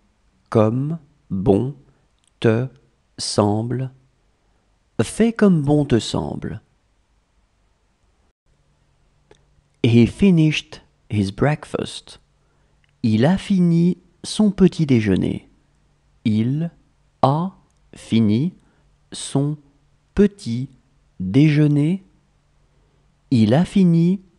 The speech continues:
son petit déjeuner. It looks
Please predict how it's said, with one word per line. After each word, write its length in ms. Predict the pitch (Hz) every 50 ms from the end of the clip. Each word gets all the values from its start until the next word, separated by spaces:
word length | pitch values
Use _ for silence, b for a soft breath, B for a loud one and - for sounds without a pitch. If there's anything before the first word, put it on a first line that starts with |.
| _ -
son 300 | - - - 113 104 98
petit 380 | - - 160 196 190 - 202 180
déjeuner. 640 | 165 147 127 117 113 98 - - - - - _ _ _ _ _ _ _ _ _ _ _ _ _ _ _ _ _ _ _ _ _ _ _ _ _ _ _ _ _ _ _ _ _ _ _ _ _ _ _ _ _ _ _ _ _ _ _ _ _ _ _ _ _ _ _ _ _ _ _ _ _ _ _ _ _ -
It 200 | 180 208 202 202
looks 440 | 160 143 139 139 139 - - -